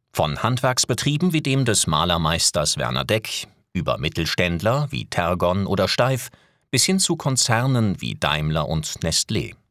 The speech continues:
Die Erfahrung zeigt mir, alle können voneinander lernen.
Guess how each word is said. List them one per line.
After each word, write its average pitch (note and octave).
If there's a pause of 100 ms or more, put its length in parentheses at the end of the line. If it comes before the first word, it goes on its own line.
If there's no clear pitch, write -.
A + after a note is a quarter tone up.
(800)
Die A2+
Erfahrung F#3+
zeigt D#3+
mir, B2+
alle E3+
können G2+
voneinander D#2+
lernen. D#2